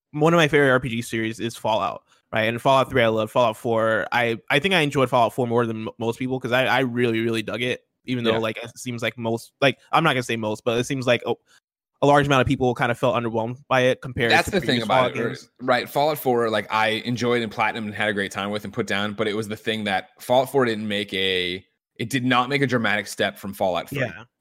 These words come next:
Speaker 2: So it was
Speaker 1: Yeah.
Speaker 2: exactly what you expected of, like, "I'm gonna get Fallout three, but it'll look a little bit better and run a little bit better." Yep, that's what it was.
Speaker 1: You know,
Speaker 2: Okay, that's,
Speaker 1: yeah.
Speaker 2: that's not something you talk about or write home about, and that's why you don't hear about it, I feel like.
Speaker 1: Yeah, and so if I,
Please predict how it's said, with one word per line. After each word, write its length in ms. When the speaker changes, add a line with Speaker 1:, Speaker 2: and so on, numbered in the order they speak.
Speaker 2:
So 200
it 80
was 240
Speaker 1:
Yeah. 60
Speaker 2:
exactly 300
what 120
you 80
expected 340
of, 120
like, 180
"I'm 60
gonna 140
get 120
Fallout 260
three, 160
but 100
it'll 140
look 120
a 40
little 140
bit 120
better 180
and 120
run 120
a 20
little 140
bit 120
better." 220
Yep, 220
that's 180
what 80
it 60
was. 240
Speaker 1:
You 40
know, 120
Speaker 2:
Okay, 180
that's, 140
Speaker 1:
yeah. 120
Speaker 2:
that's 180
not 100
something 180
you 80
talk 260
about 200
or 60
write 180
home 140
about, 200
and 80
that's 160
why 80
you 60
don't 160
hear 100
about 200
it, 100
I 40
feel 120
like. 100
Speaker 1:
Yeah, 400
and 180
so 100
if 80
I, 120